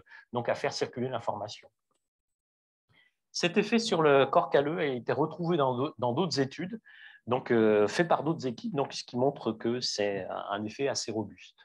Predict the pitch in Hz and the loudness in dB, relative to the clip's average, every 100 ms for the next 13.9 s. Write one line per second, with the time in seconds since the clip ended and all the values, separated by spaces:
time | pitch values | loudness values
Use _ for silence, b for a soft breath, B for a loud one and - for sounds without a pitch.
0 | _ _ _ _ _ _ _ _ _ _ | _ _ _ _ _ _ _ _ _ _
1 | _ _ _ _ _ _ - 180 160 135 | _ _ _ _ _ _ 2 6 6 6
2 | 175 226 233 - 214 - 185 170 165 165 | 4 2 2 0 -2 -4 0 4 4 2
3 | 175 160 151 - 117 - 160 131 120 123 | -4 -2 -2 0 -2 -4 -2 -2 0 0
4 | 117 113 - 160 - 160 151 139 135 139 | 0 -2 -4 -6 -2 -4 0 2 2 0
5 | - 160 143 104 104 - 120 113 107 92 | 2 2 2 0 -6 -6 -4 -2 -4 -6
6 | 90 90 - _ - 165 160 139 139 131 | -10 -14 -20 _ -4 -2 2 0 0 -2
7 | 143 143 - 107 101 - 110 - 101 B | -2 -4 -4 -2 0 0 0 0 -4 B
8 | B - 101 107 - 113 120 110 110 110 | B -8 -2 0 2 2 2 2 2 2
9 | 110 98 95 - B B B - 101 92 | 2 2 2 0 B B B -4 0 2
10 | 90 90 95 92 98 - 135 139 143 143 | 2 -2 -8 -12 -12 -8 -4 -4 -4 0
11 | 151 151 113 98 104 113 113 117 113 - | 0 2 0 2 0 0 0 0 -2 -4
12 | 107 127 123 104 - 104 107 101 104 107 | -2 -2 -2 -6 -6 -2 0 0 -2 -4
13 | 110 95 92 101 101 104 - 95 | -2 -2 -2 -2 -2 -4 0 -2